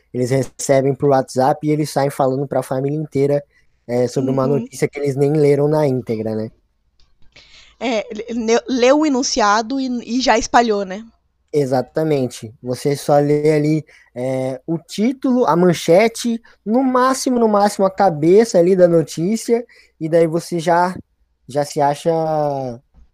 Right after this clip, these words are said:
Speaker 1: um William Bonner disseminador de informação. <laughs>
Speaker 2: O Leandro Carnal, ele fala muito disso.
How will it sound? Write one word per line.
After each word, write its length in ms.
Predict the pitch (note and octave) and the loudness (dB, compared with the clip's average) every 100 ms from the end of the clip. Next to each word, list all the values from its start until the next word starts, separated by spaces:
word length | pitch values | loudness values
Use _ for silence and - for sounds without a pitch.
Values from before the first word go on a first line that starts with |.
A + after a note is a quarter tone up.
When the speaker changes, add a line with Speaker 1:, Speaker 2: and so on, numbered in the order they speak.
| _ - | _ -10
Speaker 1:
um 360 | C#3 C#3 D3 | -8 -4 0
William 280 | E3 E3 D#3+ | 2 4 2
Bonner 540 | C#3+ D3+ D#3 D#3 D3 C3+ | 2 2 4 2 2 -4
disseminador 720 | - D3+ D3 D3+ C#3 C#3+ C#3+ | -6 -6 -2 -2 0 0 0
de 120 | B2+ | -2
informação. 640 | C#3 - C#3+ C#3+ - D#3+ C3+ | -6 -4 -2 -2 -4 -4 -4
<laughs> 340 | - E3+ C#3+ - _ _ _ - - | -6 -6 -10 -16 _ _ _ -20 -16
Speaker 2:
O 540 | G#3 G#3 G3+ G3 G3 | -12 -10 -8 -8 -6
Leandro 500 | G3+ A3 A#3 A#3 B3 | -2 0 0 0 -6
Carnal, 500 | D4 C4 A3 G3+ A3+ | -4 -4 -2 -2 0
ele 120 | A3+ A3+ | 0 -2
fala 280 | A3+ G#3+ | -4 -4
muito 360 | G#3+ G#3 G#3+ A3 | -4 -6 -8 -10
disso. 460 | E3+ E3 - - | -10 -10 -12 -16